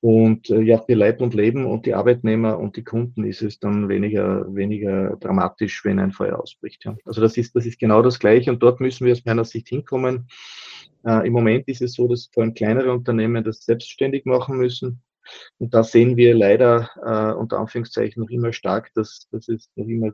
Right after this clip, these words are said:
gilt, Lernen durch Schmerz. Das heißt, erst wenn man das, die, dann den Schmerz einmal erlebt hat, wenn man einmal, meistens ist es Ransomware, das heißt, alles ist verschlüsselt, erst wenn man das einmal erlebt hat oder das der Nachbar erlebt hat oder das, das befreundete Unternehmen auf der anderen Seite der Stadt,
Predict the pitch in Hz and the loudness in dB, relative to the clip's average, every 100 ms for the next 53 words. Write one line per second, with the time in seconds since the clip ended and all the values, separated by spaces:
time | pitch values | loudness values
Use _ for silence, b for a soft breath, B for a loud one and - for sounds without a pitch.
0 | - 113 113 - 104 104 107 107 104 - | -8 -6 -6 -4 2 4 4 2 -2 -4
1 | - 107 165 - - _ _ _ 117 123 | 0 2 2 -4 -20 _ _ _ -2 0
2 | 123 - 117 117 120 120 113 117 - - | 0 2 2 2 0 2 2 -2 -6 -4
3 | 117 113 113 113 110 110 110 120 120 120 | 0 2 0 -2 0 0 -2 -4 -8 -6
4 | 117 110 - 110 120 123 - 117 113 110 | -4 -2 4 4 4 2 -4 0 2 2
5 | 107 - - 143 127 123 113 110 110 110 | 2 0 2 4 4 2 -2 0 -2 -2
6 | 107 104 - 113 113 107 95 101 123 - | -2 -2 -4 -8 -8 -10 -6 -2 -2 -2
7 | 135 117 117 110 117 107 101 104 107 110 | -2 2 2 0 -4 -4 -4 -4 -4 -8
8 | 110 - 110 120 120 117 110 - 104 98 | -12 -4 -2 0 -4 -4 -6 -4 -4 -2
9 | 107 113 101 101 101 123 123 123 120 113 | -2 -2 0 0 2 0 2 2 2 2
10 | 110 110 107 110 98 92 - - 127 123 | 0 0 -2 0 0 0 -4 0 4 4
11 | 123 123 131 113 117 - - 113 110 104 | 2 -2 -4 -4 -4 -6 -4 -4 -4 -6
12 | 107 107 - - 107 - 113 104 101 120 | -4 -6 -8 -14 -14 -16 -10 -4 0 0
13 | 120 113 113 110 104 113 117 110 - - | 0 -4 -2 -2 -2 -2 -2 -4 -6 -6
14 | 107 117 113 107 - 120 107 101 104 | -2 -2 -2 -2 -2 -6 -4 -2 -2